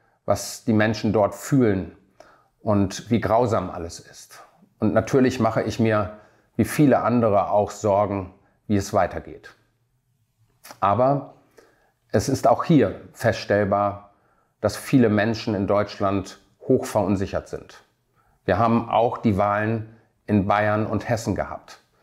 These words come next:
wo die S P D massive Niederlagen einstecken musste. Wie im Übrigen auch die anderen Parteien, die die Ampelregierung mit unterstützen.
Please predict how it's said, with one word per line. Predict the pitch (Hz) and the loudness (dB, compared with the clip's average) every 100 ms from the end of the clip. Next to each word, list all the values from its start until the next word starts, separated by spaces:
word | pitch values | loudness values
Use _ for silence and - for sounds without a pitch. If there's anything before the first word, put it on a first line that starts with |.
| _ _ - | _ _ -2
wo | 95 | 2
die | 98 | 2
S | 98 - | 0 -2
P | 101 | -2
D | 104 104 104 101 - _ | 0 0 -4 -6 -18 _
massive | 120 113 - - 131 101 | -2 -2 -2 2 2 2
Niederlagen | 92 92 90 85 85 87 87 | 0 0 0 0 -2 -4 -6
einstecken | 87 87 - 80 - 78 | -4 -4 -4 -6 -6 -10
musste. | 76 - - - _ _ _ _ _ _ _ - | -10 -14 -20 -20 _ _ _ _ _ _ _ -4
Wie | 92 110 127 | 2 2 2
im | - 101 | 0 0
Übrigen | 101 110 107 107 101 104 - _ _ | 2 0 -2 -2 -4 -8 -20 _ _
auch | - 98 | -2 0
die | - - | 2 2
anderen | 120 127 95 85 | 2 2 0 -4
Parteien, | 87 - 95 90 95 98 | -6 -8 -4 -2 -2 -2
die | 98 | -2
die | 98 - | -2 0
Ampelregierung | 101 101 107 104 101 101 98 101 98 - _ _ _ _ | -2 0 0 0 -2 -2 0 -2 -4 -12 _ _ _ _
mit | - 98 - | -2 -2 0
unterstützen. | 95 98 - 95 - - | -2 -2 -4 -6 -8 -18